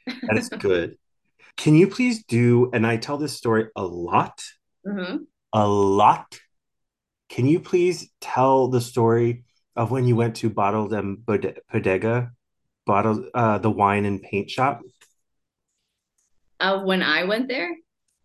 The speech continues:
Speaker 1: Yes.
Speaker 2: <laughs> Wait, what happened?
Speaker 1: So, <clears throat> I'll tell the story that you told me, and <laughs> I love it, is that you went,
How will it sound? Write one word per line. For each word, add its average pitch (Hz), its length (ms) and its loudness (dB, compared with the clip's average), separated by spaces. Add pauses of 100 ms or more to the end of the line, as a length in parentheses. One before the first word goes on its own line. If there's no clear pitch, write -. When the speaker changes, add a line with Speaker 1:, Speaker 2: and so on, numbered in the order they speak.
(260)
Speaker 1:
Yes. 110 540 -4 (260)
Speaker 2:
<laughs> - 280 -20
Wait, 311 360 4
what 392 180 2
happened? - 840 -4 (720)
Speaker 1:
So, 156 400 4
<clears throat> - 40 0
I'll 214 360 6
tell 208 140 2
the 240 100 2
story 170 280 4
that 127 160 0
you 135 160 0
told 139 360 0
me, 104 400 0 (120)
and 113 180 2 (100)
<laughs> 110 120 -2
I 107 340 -2
love 107 380 -2
it, 76 180 -10 (800)
is 120 180 0
that 127 240 2
you 131 220 2
went, 170 360 4